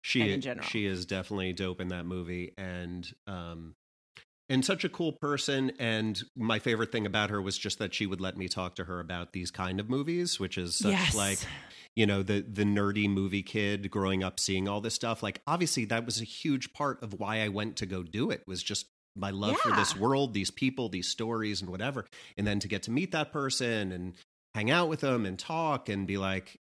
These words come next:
Speaker 1: "Oh, tell me about the, the movie I'd love to talk to her about," which is a different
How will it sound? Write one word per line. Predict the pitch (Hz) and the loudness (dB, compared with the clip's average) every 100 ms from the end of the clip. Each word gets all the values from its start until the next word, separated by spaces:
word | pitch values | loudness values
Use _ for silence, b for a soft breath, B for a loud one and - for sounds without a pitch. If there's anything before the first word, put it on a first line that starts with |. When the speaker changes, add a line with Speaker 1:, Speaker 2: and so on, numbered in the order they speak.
| _ _ | _ _
Speaker 1:
"Oh, | 170 151 | -4 -4
tell | 135 139 | -2 0
me | 143 | 2
about | 131 120 | 4 4
the, | 131 | 4
the | 120 | 6
movie | 131 165 156 | 8 8 8
I'd | 120 113 | 6 4
love | 117 117 | 2 0
to | - | -2
talk | 101 127 127 | 0 0 2
to | 101 | -2
her | |
about," | 90 90 87 - | -2 -2 -4 -8
which | 95 | -8
is | 90 | -6
a | |
different | 85 123 127 113 95 | -2 0 2 2 0